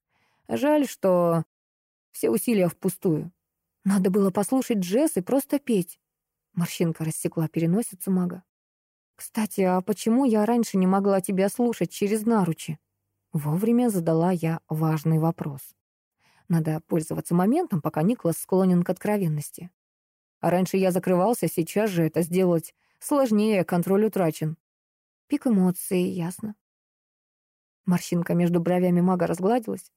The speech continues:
лицо посветлело. «А знаешь, Лина, это еще не конец, мы поборемся за победу.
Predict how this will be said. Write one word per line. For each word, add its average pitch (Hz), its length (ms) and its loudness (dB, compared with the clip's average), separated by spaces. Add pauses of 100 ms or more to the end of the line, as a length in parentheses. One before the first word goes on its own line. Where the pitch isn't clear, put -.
лицо 220 560 0 (140)
посветлело. 160 1000 -4 (520)
«А 165 120 0
знаешь, 254 280 0
Лина, 160 460 0
это - 240 -4
еще 202 180 -2
не 196 140 0
конец, 180 440 0
мы 180 220 2
поборемся 175 540 0
за 165 100 0
победу. 156 440 -2